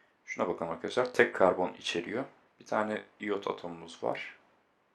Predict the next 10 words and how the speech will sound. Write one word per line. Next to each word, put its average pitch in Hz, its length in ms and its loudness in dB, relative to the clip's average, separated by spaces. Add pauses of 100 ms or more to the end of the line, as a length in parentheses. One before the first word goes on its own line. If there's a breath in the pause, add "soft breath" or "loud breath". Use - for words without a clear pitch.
(140)
Tek 101 200 4
karbon 101 260 8
olduğu 95 220 -4
için 90 220 -8
metan. 95 460 2 (540)
İyot 101 280 -4
olduğu 92 220 0
için 110 200 -12
de 110 120 -6
iyodo, 98 400 -4